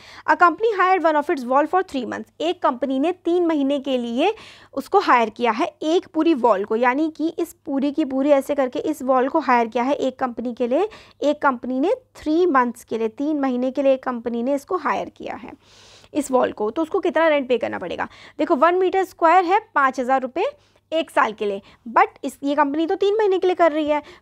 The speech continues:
फिर पहले तो हमें क्या करना है, पहले तो हमें इसका Heron's formula से एरिया निकाल देना है, ठीक है, area of the triangle using Heron formula।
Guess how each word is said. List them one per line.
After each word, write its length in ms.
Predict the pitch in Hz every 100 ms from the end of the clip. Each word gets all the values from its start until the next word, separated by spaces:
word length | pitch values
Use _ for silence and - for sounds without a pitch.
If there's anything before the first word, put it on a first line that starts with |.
| -
फिर 100 | 302 302
पहले 220 | 277 311
तो 100 | 381
हमें 160 | 311 320
क्या 80 | 294
करना 200 | 269 247
है, 220 | 262 359
पहले 280 | 320 269 269
तो 100 | 302
हमें 180 | 269 269
इसका 180 | 269 349
Heron's 380 | 285 262 285 -
formula 340 | 269 247 262
से 120 | 349
एरिया 360 | - 262 226 233
निकाल 320 | 214 - -
देना 180 | - -
है, 80 | -
ठीक 200 | 330 349
है, 120 | 240 - - - 262
area 200 | 262 269
of 140 | 226
the 80 | 262
triangle 400 | 269 240 320 269
using 260 | 254 285
Heron 320 | 262 247 254 349 -
formula। 380 | 240 208 -